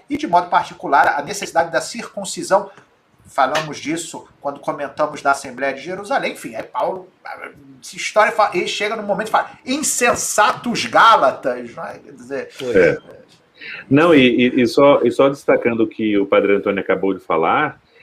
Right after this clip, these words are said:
Speaker 3: é, quando a gente estuda a terceira viagem missionária de Paulo, uma das características fundamentais dessa viagem é justamente que ele, é, a, a,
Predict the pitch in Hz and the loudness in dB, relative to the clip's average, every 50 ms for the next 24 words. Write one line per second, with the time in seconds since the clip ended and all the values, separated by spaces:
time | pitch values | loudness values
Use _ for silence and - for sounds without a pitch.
0 | _ _ _ _ - 107 107 104 104 101 101 101 98 95 95 - - 120 117 123 | _ _ _ _ -2 0 2 4 6 6 6 6 6 4 4 2 0 2 2 2
1 | 113 127 135 131 - 139 - - 131 123 117 110 - - 110 - - 135 131 127 | 2 2 0 -4 -6 -10 -6 -4 0 2 2 2 2 0 -2 -2 0 0 2 2
2 | 131 117 113 110 101 98 98 98 92 90 98 92 90 85 82 82 107 107 101 - | 2 2 2 2 4 4 4 2 0 0 -4 -6 -8 -10 -14 _ -14 -14 -12 -10
3 | - 104 101 98 95 98 95 98 95 - - 101 107 123 143 147 131 117 - 123 | -10 -8 -6 -6 -6 -6 -8 -10 -8 -4 0 0 2 2 0 -2 -2 -4 -6 -4
4 | 123 131 131 147 147 147 - - 147 143 143 - - 127 120 117 113 117 113 - | -2 0 2 2 2 2 2 2 2 2 2 0 -2 -2 0 0 0 -2 -4 -4
5 | - - 104 - - - _ - - 147 160 165 170 160 139 127 - 123 117 113 | -6 -6 -6 -6 -8 -14 _ -12 -10 -6 -2 0 0 2 0 0 2 4 4 4
6 | 113 113 113 - 117 107 117 110 107 113 120 135 135 135 147 143 160 143 139 143 | 4 2 2 0 -2 0 2 4 4 4 4 2 2 0 0 0 0 2 2 0
7 | 147 - - - 151 151 156 185 180 - - _ _ _ _ _ _ _ _ _ | -2 -4 -2 0 0 0 0 -2 -4 -6 -10 _ _ _ _ _ _ _ _ _
8 | _ - 117 120 120 117 - - - - 113 113 113 113 113 107 - 107 107 107 | _ 0 2 4 4 4 2 2 0 0 2 4 6 6 4 4 2 2 2 2
9 | 104 101 | 2 2